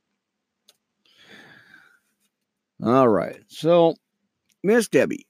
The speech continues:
everybody's in the house. I hope you guys have your Bibles because, uh, like I said, we're gonna take a look at the,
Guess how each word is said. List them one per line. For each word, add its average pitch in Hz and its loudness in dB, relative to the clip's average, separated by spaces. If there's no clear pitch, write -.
everybody's 262 2
in 254 -2
the 226 0
house. 233 -4
I 226 2
hope 330 0
you 311 0
guys 285 0
have 233 2
your 190 2
Bibles 180 -2
because, - -6
uh, 139 2
like 180 -4
I 156 -2
said, 151 2
we're 190 0
gonna 165 2
take 180 -2
a 185 -4
look 175 -2
at 131 -8
the, 113 -4